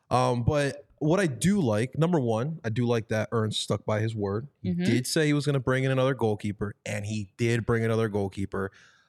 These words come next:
Speaker 1: As much as I like what I see from Holden Trent in practice and training and warm-ups,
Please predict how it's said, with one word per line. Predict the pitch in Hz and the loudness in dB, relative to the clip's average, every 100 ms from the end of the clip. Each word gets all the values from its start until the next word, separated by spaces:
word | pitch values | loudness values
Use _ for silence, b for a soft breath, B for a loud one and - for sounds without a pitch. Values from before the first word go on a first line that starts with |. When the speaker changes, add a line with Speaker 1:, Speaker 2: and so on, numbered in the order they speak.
| b | b
Speaker 1:
As | 127 | 0
much | 127 151 | 2 2
as | 165 147 | 0 0
I | 127 | 0
like | 127 131 143 | 2 0 0
what | 160 | 0
I | 147 | -2
see | - | -2
from | 139 135 | -2 0
Holden | 131 139 | 0 0
Trent | 135 135 123 - | -2 -2 -2 -2
in | 127 | -4
practice | 113 - 131 117 - 127 123 | -4 -6 0 0 0 -2 0
and | 120 | 0
training | 104 - 127 110 104 131 117 | -2 0 0 2 0 0 0
and | 101 | 0
warm-ups, | 107 104 104 - - | 0 2 0 -4 -10